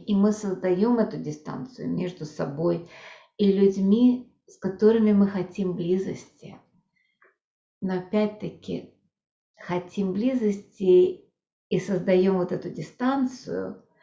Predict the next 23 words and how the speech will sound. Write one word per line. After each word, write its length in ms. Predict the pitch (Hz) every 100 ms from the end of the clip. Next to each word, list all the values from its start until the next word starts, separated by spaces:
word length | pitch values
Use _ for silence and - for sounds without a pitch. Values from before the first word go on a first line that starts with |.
| _ _ _ _ _
Что 220 | - -
если 380 | 262 277 254 240
мы 160 | 208 202
на 180 | 190 170
самом 440 | 185 175 165 190
деле 540 | 190 202 202 180 180 - _ _ _ _ -
перестанем 560 | 214 220 - 226 220
создавать 460 | 196 180 185 175 170
дистанцию, 840 | 160 151 208 208 208 - 180 - - -
а 160 | 165
будем 500 | 190 202 196 214 185
на 140 | 170 160
самом 600 | - 165 165 165 165 165
деле 540 | 185 185 180 160 - - _ _ -
близки 840 | 180 185 - - 190 170 196 202 _ _ _ _ _
с 160 | -
ними, 520 | 214 220 214 196 180 175
с 180 | -
собой? 760 | - 175 180 190 196 185 180 _ _ _ _ _ _ _ _ _ _ _ _ _ -
Вот 300 | 202 202 -
так, 220 | 247 247
как 220 | - 208 214
ребёнок 760 | 220 202 202 180 156 - -